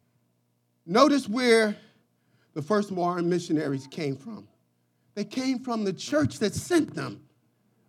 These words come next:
Homegrown. Ain't nothing like a home-cooked meal.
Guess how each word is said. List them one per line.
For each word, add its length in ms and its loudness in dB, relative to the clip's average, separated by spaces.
Homegrown. 960 8
Ain't 120 -4
nothing 240 -2
like 160 -6
a 80 -6
home-cooked 540 -4
meal. 360 -4